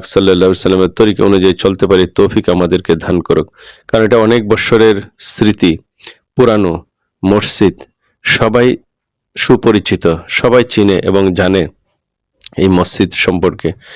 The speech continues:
আসলে আমরা, এই, আমিও ছোটবেলা থেকেই দেখতেছি মসজিদ। আলহামদুলিল্লাহ, আসলে, এই, ওই যে আপ-, এখন যে জায়গাটা দেখতেছেন আপনারা,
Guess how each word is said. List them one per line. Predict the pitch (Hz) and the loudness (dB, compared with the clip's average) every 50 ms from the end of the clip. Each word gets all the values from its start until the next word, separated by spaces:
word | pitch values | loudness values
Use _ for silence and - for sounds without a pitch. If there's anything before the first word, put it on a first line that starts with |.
| - - - - _ - | -20 -20 -20 -20 _ -8
আসলে | - 110 123 120 117 | -6 -2 0 2 2
আমরা, | 110 107 107 107 113 113 113 120 117 _ _ _ _ _ _ _ - | 2 2 2 2 2 2 0 -2 -4 _ _ _ _ _ _ _ -4
এই, | - 98 98 95 95 92 90 90 87 85 - | -2 0 2 2 2 2 2 2 0 0 -2
আমিও | - 107 104 110 113 117 117 113 | 0 0 2 4 4 4 4 2
ছোটবেলা | - - - 120 127 113 117 113 110 101 | 0 -2 -2 0 2 4 4 4 2 0
থেকেই | - 113 104 - 117 110 110 107 - - 95 95 | -2 -4 -2 2 2 4 4 2 2 0 -2 0
দেখতেছি | 85 104 98 - - 120 104 - - 101 101 92 | 0 0 -2 0 0 -4 -2 0 0 0 2 2
মসজিদ। | 95 95 92 - - - 101 107 - _ _ _ - _ _ _ _ _ - | 2 0 -2 -2 -2 -2 -2 -2 -4 _ _ _ -20 _ _ _ _ _ -4
আলহামদুলিল্লাহ, | 98 98 95 - 107 104 101 98 101 98 98 98 95 98 92 | -4 -4 -2 -2 -2 0 2 2 2 2 2 2 2 2 2
আসলে, | 90 - - 107 98 101 98 95 117 - _ _ _ _ _ _ _ - | 0 -2 -2 0 2 2 2 2 0 -4 _ _ _ _ _ _ _ -4
এই, | - 92 92 87 87 87 87 85 - 90 - - - - - - | -2 0 2 2 2 2 2 2 0 -2 -4 -10 -16 -12 -4 -2
ওই | 107 107 | 0 2
যে | 95 101 98 - - 85 | 2 2 2 2 2 0
আপ-, | 92 - - - | -2 -2 -4 -4
এখন | - 98 - - 104 104 101 101 98 98 95 | -4 -4 -2 -2 0 0 2 2 2 2 2
যে | 90 92 101 98 98 | 2 2 2 2 2
জায়গাটা | 92 92 98 87 98 95 98 98 | 2 2 0 0 0 0 0 0
দেখতেছেন | 90 95 101 - - 120 110 - 104 98 | 0 0 -2 -2 -2 -4 -2 0 0 0
আপনারা, | 95 87 - 98 92 95 | 0 0 -2 -2 0 0